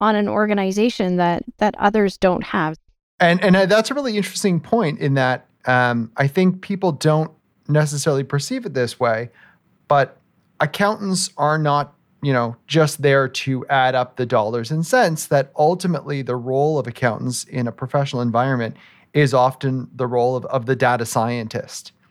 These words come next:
Speaker 2: that ultimately in a corporation, some of the, the most telling data you have is the money.
Speaker 1: Yeah, absolutely, Russell. Like, how I think about it is accountants don't add up the books anymore. Computers do that. Systems do that.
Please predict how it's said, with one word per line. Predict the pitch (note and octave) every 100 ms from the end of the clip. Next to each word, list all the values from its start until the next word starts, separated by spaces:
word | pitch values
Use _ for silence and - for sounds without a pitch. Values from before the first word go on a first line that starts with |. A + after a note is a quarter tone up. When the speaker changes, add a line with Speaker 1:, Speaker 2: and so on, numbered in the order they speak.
| _
Speaker 2:
that | C3+
ultimately | C3+ C3+ C#3 C3+ A#2 B2+ A#2+ - - _
in | F3 E3
a |
corporation, | C#3 D#3 C3+ C3+ D3 D3 B2
some | A#2 D3+ C#3+ C#3
of | A2+
the, | B2+ A#2+ A2+
the | B2+
most | A#2+ B2 C3 C#3+ -
telling | - D#3+ D3+ C3+
data | B2+ C3+ B2+
you | B2+
have | C#3 F#3 C3 A#2+ - _ _ _ _ _ _
is | C3+ B2
the | A#2
money. | A#2 B2 - _ _ _ _
Speaker 1:
Yeah, | F4 F4+
absolutely, | E4 F4 - E4+ C#4 C4+
Russell. | D4 C4 - A#3+ A#3+
Like, | B3 B3 A3+ B3+ _ _
how | - D4+ D#4
I | C#4 B3+ C#4
think | D4+ B3 A3+
about | G#3 G3 F#3+ F#3+
it | F#3+ -
is | G#3 G3+ G3+ - _ _ _ _ _ _ _ -
accountants | A#3 - E4+ C#4+ B3+
don't | F#3 F#3+ G#3 -
add | F#3 F#3
up | F3+ - _ _
the | E3+
books | D3 D#3+ - -
anymore. | E3 D3+ C#3 D#3
Computers | - E4 - C5 D#4+ -
do | D#3+
that. | D3+ C#3+ C#3+
Systems | - C#4 - A#3+ F#3+
do | - F3+
that. | D#3 C#3 C3+